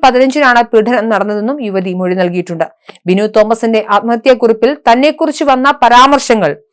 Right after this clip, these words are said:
ഉമേഷ് തള്ളിയതിന് പിന്നാലെയാണ് കേസിൽ യുവതിയുടെ മൊഴി പുറത്തുവരുന്നത്. എന്തായാലും കൃത്യമായ, ആ, സമീപനം എടുത്തിരിക്കുന്നു എന്ന് കാണിക്കാനായെങ്കിലും ഏറ്റവും ഒടുക്കം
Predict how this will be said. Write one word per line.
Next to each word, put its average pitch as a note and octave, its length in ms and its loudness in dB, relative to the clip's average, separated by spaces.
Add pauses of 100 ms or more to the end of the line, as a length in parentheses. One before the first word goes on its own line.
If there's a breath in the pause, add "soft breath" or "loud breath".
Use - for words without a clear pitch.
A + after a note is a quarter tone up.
(240 soft breath)
ഉമേഷ് E4+ 420 2
തള്ളിയതിന് D4 280 0
പിന്നാലെയാണ് B3+ 840 2 (120)
കേസിൽ A3+ 340 0
യുവതിയുടെ G#3 540 -2
മൊഴി G#3 420 -2
പുറത്തുവരുന്നത്. G3 680 0 (480 loud breath)
എന്തായാലും A#3+ 680 4 (160)
കൃത്യമായ, B3 680 4 (260)
ആ, E3 100 0
സമീപനം A#3 720 0
എടുത്തിരിക്കുന്നു A3+ 680 -4
എന്ന് A3 360 0 (140)
കാണിക്കാനായെങ്കിലും A3 880 0
ഏറ്റവും G#3 280 -2
ഒടുക്കം G#3+ 400 0